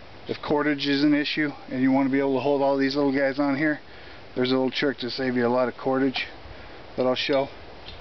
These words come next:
So, check out the next part if you wanna see the finished product and, uh, the tips on that. And thanks for watching. Thank you for your support, your views, your comments, your likes, your subscriptions.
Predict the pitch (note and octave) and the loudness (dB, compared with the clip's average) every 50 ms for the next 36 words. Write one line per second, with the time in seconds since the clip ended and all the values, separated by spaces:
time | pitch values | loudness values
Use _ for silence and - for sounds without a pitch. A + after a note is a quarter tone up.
0 | - - - - - - - - - - - - - - - C3 A#2 - - - | -16 -16 -16 -16 -16 -16 -16 -16 -16 -16 -16 -12 -4 0 0 0 0 -2 -6 -12
1 | - - - - - - - - - - - - - - - - - E3 D#3 - | -14 -16 -16 -16 -16 -16 -14 -12 -12 -12 -12 -16 -20 -18 -10 -4 -2 -2 0 2
2 | E3+ D#3+ D3 D3+ D3+ D#3 D3+ - - - D#3 D3+ D#3 - C#3+ C#3+ B2 B2+ C#3 D3 | 0 0 2 2 2 0 0 0 0 0 0 0 0 -2 -4 -2 2 4 4 4
3 | D3+ C#3 - D#3+ D3 C#3+ C3+ - D#3 D3+ - - - F3 D#3+ D#3+ D#3 C#3+ - C#3+ | 4 2 2 0 0 0 0 0 0 0 0 0 2 2 4 4 2 0 -2 -4
4 | B2 B2 C3+ C3+ C3+ C3+ C3+ C3 C3 C3 B2+ B2+ B2+ A#2 B2 B2 B2 - - B2+ | -2 0 2 2 2 2 2 2 2 2 2 2 2 0 -2 -4 -2 0 0 -2
5 | - - - D#3 D3 D3 D#3+ E3+ F3 E3 - B2 B2+ B2+ B2 A#2+ A#2+ A#2 A2+ - | 0 2 2 4 4 4 2 0 -2 -4 -6 -4 0 2 2 2 2 0 -2 -2
6 | - C3+ C#3 - - C3 B2 C3 C3+ C#3+ - - D#3 D3 - - - C3 A#2+ - | -2 -2 -2 0 0 2 4 4 4 2 2 -2 -4 -4 -4 -2 -2 -2 -2 -4
7 | - - B2+ A#2 - - G#2 - - D3+ D3+ D3 - - - - - - - D3+ | -4 -2 -2 -2 -2 -4 -4 -2 0 0 0 0 -2 -6 -12 -14 -14 -6 -2 -2
8 | B2+ B2+ D3 D3 C#3+ C#3 - - - - - D#3 D3 C#3+ C#3 B2+ - - B2+ B2 | 2 4 4 4 4 4 0 -2 -4 -2 0 0 2 2 0 0 -2 -2 0 2
9 | C3 C3+ C#3 C3+ - - - - - - - - - - - - C3 - C3+ B2+ | 2 2 2 0 -2 -6 -8 -10 -12 -16 -16 -16 -14 -8 -4 -4 -2 -2 -4 -4
10 | - - - - D3+ C3+ - - D#3 D3 - - - | -6 -4 -2 -2 -2 0 0 0 0 0 -2 -6 -10